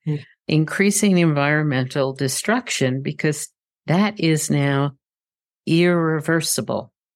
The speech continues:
Speaker 2: But we can still be together in ways to nourish and support one another. But we're not getting out of this. And in the n-, new edition of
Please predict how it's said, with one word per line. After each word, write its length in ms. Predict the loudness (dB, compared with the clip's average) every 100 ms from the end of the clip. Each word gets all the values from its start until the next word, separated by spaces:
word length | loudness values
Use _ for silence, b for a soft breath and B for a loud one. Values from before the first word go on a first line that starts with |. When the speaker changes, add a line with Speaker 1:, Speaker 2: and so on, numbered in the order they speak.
| _ -2
Speaker 2:
But 140 | 0
we 140 | 2 0
can 260 | 2 0
still 580 | 0 -2 0 2 4 2
be 340 | 0 0 0 0
together 840 | -2 -2 0 2 2 0 -2 -2
in 340 | -6 -6 -4
ways 540 | 0 2 4 2 0 -8
to 140 | -6 -2
nourish 580 | 2 2 2 0 -2
and 160 | -6 -6
support 600 | -6 -8 -8 -4 -4 -4 -6
one 240 | -6 -4
another. 520 | -2 -2 -2 -4 -6 -4
But 120 | -2
we're 160 | 0 2
not 280 | 4 2 2
getting 300 | 2 4 4
out 200 | 4 2
of 120 | 0
this. 360 | -6 -6 -4 -6 B B B B B
And 340 | 0 2 2 0
in 320 | 0 2 2
the 60 |
n-, 440 | 2 0 0 -2 -2 -4
new 320 | 0 4 4
edition 680 | 2 2 0 0 0 0 0
of 220 | -2 -4